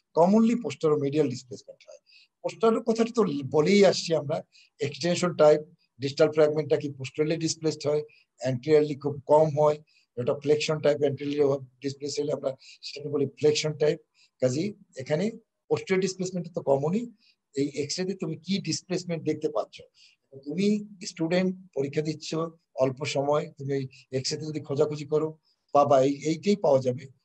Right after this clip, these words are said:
poster, poster medial displacement পাওয়া যাবে। আহ, যে common displacement কিনতে, displacement যেটা আমি এক্স-রেতে দেখতে পাচ্ছি। আর এক্ষেত্রে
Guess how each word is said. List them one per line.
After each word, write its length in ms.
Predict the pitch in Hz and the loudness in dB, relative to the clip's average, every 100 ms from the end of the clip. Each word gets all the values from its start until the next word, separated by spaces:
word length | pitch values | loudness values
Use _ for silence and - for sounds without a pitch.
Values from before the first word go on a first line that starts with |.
| _ _ | _ _
poster, 300 | 127 - 156 151 | -10 -4 -2 -2
poster 420 | 131 - 160 156 | -6 -10 -6 -6
medial 360 | 151 151 175 185 | -4 -2 -2 -4
displacement 580 | 127 - 123 - 175 185 | -8 -10 -10 -6 -8 -6
পাওয়া 180 | 113 101 | 0 0
যাবে। 300 | 87 87 - _ _ _ _ - 101 | -2 -12 -20 _ _ _ _ -12 -8
আহ, 360 | 92 85 82 - _ | -8 -8 -12 -16 _
যে 180 | - 110 - _ _ _ _ _ _ _ _ _ _ _ _ _ _ _ _ - | -14 -14 -14 _ _ _ _ _ _ _ _ _ _ _ _ _ _ _ _ -4
common 200 | 131 147 | -2 -2
displacement 600 | 147 - 165 - 175 185 | -4 -6 -8 -6 -6 -6
কিনতে, 280 | 170 160 220 240 - | -8 -8 -6 -8 -8
displacement 600 | 135 131 180 190 190 180 | -8 -8 -4 -4 -2 -4
যেটা 200 | 151 180 | -2 -2
আমি 160 | 170 233 | -2 -4
এক্স-রেতে 340 | - - 139 | -6 -8 -8
দেখতে 280 | 135 370 359 | -6 -6 -6
পাচ্ছি। 340 | - - - _ _ _ _ _ _ _ _ _ _ _ - | -10 -12 -16 _ _ _ _ _ _ _ _ _ _ _ -12
আর 240 | 110 113 107 - _ _ _ _ - | -8 -8 -10 -16 _ _ _ _ -12
এক্ষেত্রে 420 | 226 185 170 190 | -8 -8 -6 -6